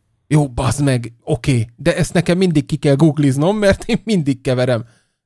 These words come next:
Tehát kipróbáltuk, mutatom a videóban is, nagyon-nagyon kis patent, Dwarv R T A, azaz újraépíthető, tankos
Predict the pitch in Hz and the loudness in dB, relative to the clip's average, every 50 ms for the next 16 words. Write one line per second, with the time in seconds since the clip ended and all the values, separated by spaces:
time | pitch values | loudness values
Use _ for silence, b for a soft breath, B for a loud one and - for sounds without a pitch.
0 | _ _ _ _ _ _ _ - 185 131 123 127 113 113 117 - - - 220 196 | _ _ _ _ _ _ _ 0 0 2 2 0 -2 -4 -8 -10 -8 -6 -6 -4
1 | - - 147 139 120 127 123 123 120 117 131 117 147 147 147 - 120 113 - 101 | -2 0 0 0 0 0 0 0 -2 -4 -6 -4 -2 -2 -2 -2 -4 -4 -6 -6
2 | 87 90 110 160 190 165 160 147 143 135 120 120 123 120 120 113 117 - - - | -8 -6 -2 0 0 2 4 4 4 2 0 -2 -2 -2 -4 -4 -6 -8 -12 -14
3 | _ _ _ _ 143 160 202 269 330 339 269 185 160 147 143 139 139 131 135 131 | _ _ _ _ -2 0 2 2 2 2 2 2 2 2 2 2 0 0 0 -2
4 | 127 117 117 - 127 - - - - 156 151 - - _ _ - 131 113 110 104 | -2 -4 -6 -6 -6 -6 -8 -6 -6 -4 -4 -6 -8 _ _ -2 -2 -2 -2 -6
5 | - - - _ _ _ _ _ _ _ _ _ _ _ - 131 127 135 143 120 | -12 -18 -20 _ _ _ _ _ _ _ _ _ _ _ -20 -8 -4 -2 0 2
6 | 165 175 170 160 135 127 117 117 131 - _ _ _ - 170 160 156 151 151 147 | 2 2 2 2 0 -2 -4 -8 -12 -16 _ _ _ -4 0 2 2 2 0 -2
7 | - _ _ _ - 147 139 131 131 127 - - 160 151 160 156 143 151 139 131 | -8 _ _ _ 0 2 2 2 2 0 -2 -2 0 0 0 0 0 0 -2 0
8 | 127 139 131 127 117 - - _ _ _ _ _ _ _ - 214 202 202 190 180 | 0 0 0 -2 -2 -6 -12 _ _ _ _ _ _ _ -2 0 2 2 4 4
9 | 160 147 139 - _ - 151 147 - - 139 135 - - - 135 120 - - 135 | 4 2 2 0 _ -4 -2 -2 -2 -4 -6 -6 -6 -4 -4 -4 -4 -2 -2 0
10 | 123 117 113 b b b b _ _ _ - 175 170 170 156 - - 143 120 - | 0 0 -2 b b b b _ _ _ -2 0 0 0 0 -2 -2 -2 -2 -4
11 | - | -8